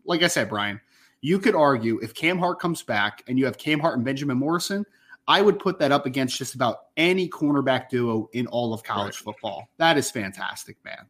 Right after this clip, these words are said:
Speaker 1: That
Speaker 2: Right.
Speaker 1: is a really great duo to build off of.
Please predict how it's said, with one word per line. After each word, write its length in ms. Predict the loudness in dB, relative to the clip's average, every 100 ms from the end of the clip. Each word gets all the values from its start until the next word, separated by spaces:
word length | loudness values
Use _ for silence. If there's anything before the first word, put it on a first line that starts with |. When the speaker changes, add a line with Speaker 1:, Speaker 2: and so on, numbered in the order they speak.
| 0
Speaker 1:
That 120 | 2
Speaker 2:
Right. 40 |
Speaker 1:
is 160 | 2 0
a 60 |
really 400 | -4 -2 -2 -2
great 480 | -4 -6 -4 -4 -4
duo 340 | -4 -4 -4 -8
to 80 | -12
build 300 | -12 -8 -8
off 240 | -8 -12 -14
of. 240 | -20 -20